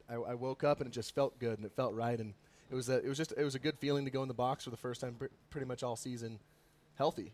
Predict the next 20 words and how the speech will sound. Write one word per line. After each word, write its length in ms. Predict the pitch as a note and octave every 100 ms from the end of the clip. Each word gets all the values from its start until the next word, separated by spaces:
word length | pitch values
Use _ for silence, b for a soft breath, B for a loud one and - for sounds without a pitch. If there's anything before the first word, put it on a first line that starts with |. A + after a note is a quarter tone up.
| -
and 400 | A2+ G#2+ G#2 G2+
confident 540 | C3+ B2+ B2 A#2 A2+
in, 300 | A2+ A2+ A2 A2+
in 80 | A#2
my 120 | A2
abilities, 500 | G#2+ A2 A2+ B2 A2+
and, 200 | A2 G#2+ - B B B
um, 280 | G2 G#2 G#2+
started 280 | G#2 A#2 A2+
getting 180 | A#2 A#2
in 60 |
a 40 | A2+
groove, 300 | G#2+ A2+ A2+
and 180 | G#2 G2+ G#2+
it 60 | G#2+
was 80 |
a 20 | G#2+
lot 80 |
of 80 | G#2
fun. 160 | A2